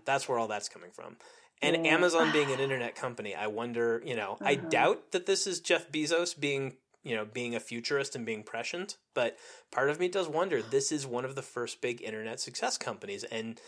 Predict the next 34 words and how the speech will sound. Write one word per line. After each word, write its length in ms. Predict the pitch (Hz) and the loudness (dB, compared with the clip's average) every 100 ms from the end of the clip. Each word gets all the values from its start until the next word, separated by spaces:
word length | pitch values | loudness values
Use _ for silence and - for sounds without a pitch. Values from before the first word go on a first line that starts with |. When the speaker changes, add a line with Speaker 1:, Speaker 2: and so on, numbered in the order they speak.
| - - | -20 -6
Speaker 1:
does 200 | - 131 | 2 2
that 260 | 131 139 143 | 4 4 4
mean 460 | 120 135 156 117 117 | 0 -4 -2 -2 -4
that 140 | 120 | -4
baked 240 | 120 120 123 | -4 -4 -4
into 220 | 123 110 | -8 -4
their 160 | 110 | -6
D 160 | 107 113 | -4 -8
N 120 | 101 | -6
A 180 | 120 143 | -4 -4
is 180 | 101 101 | -4 -6
this 200 | 107 101 | -8 -8
awareness 720 | 95 101 147 165 90 - - - | -6 -4 -2 -4 -6 -10 -12 -8
that 260 | 98 92 - 117 | -6 -6 -8 -16
the 120 | 107 | -18
future 360 | - 143 - - | -8 -8 -6 -6
is 120 | - | -6
coming? 300 | - 87 - _ _ _ _ _ _ _ _ _ _ | -10 -14 -18 _ _ _ _ _ _ _ _ _ _
And 260 | 113 113 110 - | -6 -6 -8 -10
that 160 | 120 113 | -8 2
they 120 | 131 | 4
are 200 | 127 120 | 4 4
already 380 | 127 127 131 123 | 2 2 0 -2
competing 560 | 117 104 - 131 117 | -8 -10 -4 -2 -2
with 260 | 98 90 - - | -4 -8 -12 -14
the 100 | 110 | -10
machines 500 | 110 107 117 101 98 | -6 -6 -8 -8 -10
that 140 | 117 | -10
they 100 | 113 | -8
will 180 | 107 104 | -6 -6
really 380 | 98 120 143 120 | -6 -8 -6 -6
be 120 | 104 | -8
competing 460 | 101 101 107 95 92 | -14 -14 -12 -12 -10
with, 280 | 92 95 | -10 -12